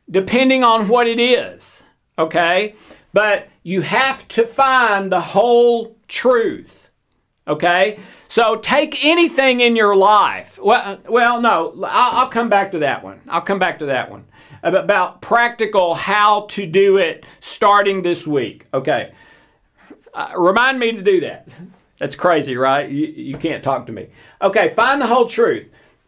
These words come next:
Number four, once you've found the whole truth, not just the easy to find truth, but you're convinced, "I've really done my due diligence. I think I've, I do. I have the whole truth."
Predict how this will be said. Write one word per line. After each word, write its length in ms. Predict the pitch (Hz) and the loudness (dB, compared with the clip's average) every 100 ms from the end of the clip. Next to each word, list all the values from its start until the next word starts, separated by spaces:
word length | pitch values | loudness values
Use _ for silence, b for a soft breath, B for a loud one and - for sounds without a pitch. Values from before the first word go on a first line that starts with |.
| - | -6
Number 220 | 185 247 | -2 -2
four, 400 | 254 277 262 180 | 0 2 2 2
once 360 | 170 254 277 - | 2 0 0 -4
you've 160 | 262 - | -6 0
found 360 | 277 277 269 | 2 4 2
the 100 | 240 | 0
whole 440 | 196 240 320 359 359 | -2 0 2 2 -4
truth, 720 | - 196 160 135 143 - _ _ _ _ _ - | -2 0 0 -2 -6 -14 _ _ _ _ _ 0
not 260 | 247 302 | 0 0
just 260 | 247 311 - | -2 -4 -2
the 160 | 247 | -2
easy 380 | 240 285 269 247 | 0 0 0 -2
to 80 | 202 | -2
find 400 | 220 233 240 240 | 0 2 2 0
truth, 580 | 233 180 147 127 127 - b b b - | -4 -2 -2 -2 -6 -16 b b b 0
but 220 | - 196 | 0 2
you're 180 | 277 285 | -2 -2
convinced, 1040 | - 208 170 135 214 247 127 - - - - | -6 -6 -6 0 2 2 -2 -10 -20 -6 0
"I've 400 | 220 247 202 170 | 2 2 -2 2
really 380 | 214 247 233 | 2 4 2
done 280 | 220 220 214 | 2 0 0
my 200 | 208 196 | 2 2
due 260 | 185 190 190 | 2 0 2
diligence. 680 | 196 190 190 151 151 147 - | 0 2 0 0 -4 -4 -4
I 220 | 190 247 | -2 -2
think 320 | 240 247 233 | -2 -2 0
I've, 280 | 208 196 180 | 0 0 -2
I 200 | 170 180 | -2 -2
do. 340 | 175 196 185 160 | 2 2 2 2
I 120 | 160 | 2
have 260 | 160 185 170 | 0 -2 -2
the 100 | 170 | 0
whole 240 | 175 165 | 2 0
truth." 420 | - 190 127 113 | -2 -4 -4 -6